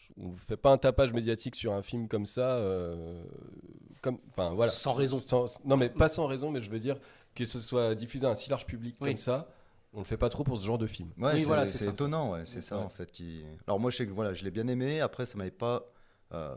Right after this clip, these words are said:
Speaker 3: je veux dire, transcendé plus que ça, mais
Speaker 1: Ouais.
Speaker 3: je l'ai, je l'ai bien aimé quand même. J'ai pas été spécialement choqué non plus.
Speaker 1: Ok.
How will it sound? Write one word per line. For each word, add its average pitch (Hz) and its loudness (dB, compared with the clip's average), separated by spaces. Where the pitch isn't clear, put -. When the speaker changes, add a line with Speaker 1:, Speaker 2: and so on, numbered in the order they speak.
Speaker 3:
je - -20
veux 82 -18
dire, 82 -10
transcendé 107 -6
plus 101 -12
que 123 -8
ça, 170 -2
mais 170 -4
Speaker 1:
Ouais. 101 -2
Speaker 3:
je 110 -4
l'ai, 98 -6
je 98 -8
l'ai 107 -6
bien 120 -2
aimé 151 -6
quand 143 -6
même. 123 -6
J'ai 117 -4
pas 143 0
été 147 0
spécialement 120 -4
choqué 113 -6
non 104 -4
plus. 101 -10
Speaker 1:
Ok. 135 -4